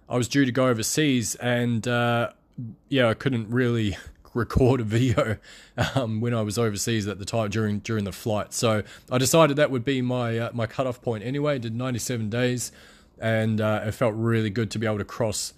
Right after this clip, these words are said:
those days off, 'cause some days were harder than others. I'm not gonna, not gonna beat around the bush with that. Some days I, it would suck. I wouldn't have any content. Well, the content I did have, I thought was ridiculous. Didn't wanna put it up, but I did it anyway. I,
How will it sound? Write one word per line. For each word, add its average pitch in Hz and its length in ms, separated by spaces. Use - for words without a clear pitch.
those 104 340
days 107 420
off, 110 200
'cause 110 140
some 170 200
days 156 280
were 139 120
harder 143 280
than 123 140
others. 147 300
I'm 127 80
not 127 120
gonna, 113 320
not 120 120
gonna 117 140
beat 123 160
around 117 220
the 104 40
bush 127 300
with 131 160
that. 135 280
Some 127 200
days 117 300
I, 117 140
it 113 200
would 101 120
suck. 143 380
I 120 60
wouldn't 110 240
have 113 160
any 113 140
content. 156 720
Well, 123 100
the 117 80
content 131 440
I 113 120
did 123 180
have, 127 220
I 107 80
thought 120 260
was 104 220
ridiculous. 120 680
Didn't 131 180
wanna 110 160
put 113 160
it 107 100
up, 120 300
but 107 240
I 113 80
did 123 220
it 117 80
anyway. 120 520
I, 110 120